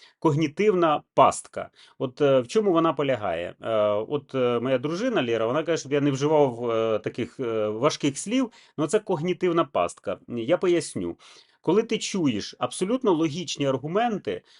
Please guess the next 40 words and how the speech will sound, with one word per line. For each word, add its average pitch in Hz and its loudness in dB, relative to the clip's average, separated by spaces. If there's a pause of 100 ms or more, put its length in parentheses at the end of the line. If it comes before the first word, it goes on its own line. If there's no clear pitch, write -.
ну 160 6
от, 127 0
е, 101 -8
не 117 -2
можна 196 4
зупинятися, 104 -4
що - -6
ворог, 175 0
е, 156 2
е, 143 6 (400)
хоче 165 0
там 135 0
захопити 120 -2
і 123 -4
так 147 -2
далі, 190 2
і - 0
так 143 -2
далі. 120 0
Тобто 139 -2
купа, 170 0
купа 143 0
аргументів, 175 -2
з 135 -2
якими 180 2
ти 180 2
не 175 4
можеш 175 2 (380)
сперечатися, 139 0
що, 147 0 (280)
е, 127 2 (200)
ми 139 4
не 196 4
можемо 180 6
там, 143 4
ну 208 2
і 220 4
так 202 2
далі. 101 0 (220)
Т-, - -14